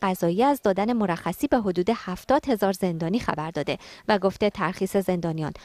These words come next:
تا جایی که موجب ناامنی در جامعه نشود، با اولویت کسانی که بیماری‌های زمینه‌ای دارند باید ادامه یابد. با این حال،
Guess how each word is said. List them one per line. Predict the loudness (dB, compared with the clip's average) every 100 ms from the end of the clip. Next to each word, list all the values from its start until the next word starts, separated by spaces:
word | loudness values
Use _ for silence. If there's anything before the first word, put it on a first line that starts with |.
| -4
تا | 0 4
جایی | 4 2
که | 0
موجب | 0 2 2
ناامنی | 2 2 2 0 -2 0
در | 2 2
جامعه | 2 0 0 -4
نشود، | -4 0 2 2 0 -8 2
با | 4
اولویت | 6 4 4 2 0
کسانی | -2 -2 0 0
که | 0
بیماری‌های | -2 -2 -2 -2 -2 0 2
زمینه‌ای | 2 0 -2 -4 0
دارند | 2 2 0 0
باید | 0 0 0
ادامه | 2 2 0 -6
یابد. | -8 -10 -14 -20 _ _
با | 0
این | 2
حال، | 2